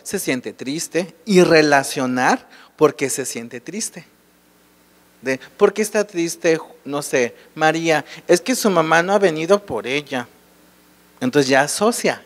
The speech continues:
ya va asociando, entonces ya empieza a entender mucho más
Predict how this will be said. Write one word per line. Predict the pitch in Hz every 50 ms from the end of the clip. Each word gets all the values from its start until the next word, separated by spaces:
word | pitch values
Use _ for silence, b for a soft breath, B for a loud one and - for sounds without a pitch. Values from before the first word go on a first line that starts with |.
| 117
ya | 127 151 156
va | 165 180
asociando, | 180 - 180 170 - - 196 196 196 175
entonces | 160 - 160 147
ya | 170
empieza | 185 185 180 - 175 165 - 190
a |
entender | 185 185 - 156 143 139 143 156 170 170 B B B B B -
mucho | 175 185 208 208 - - 214
más | 196 175 160 165 175 - - - - -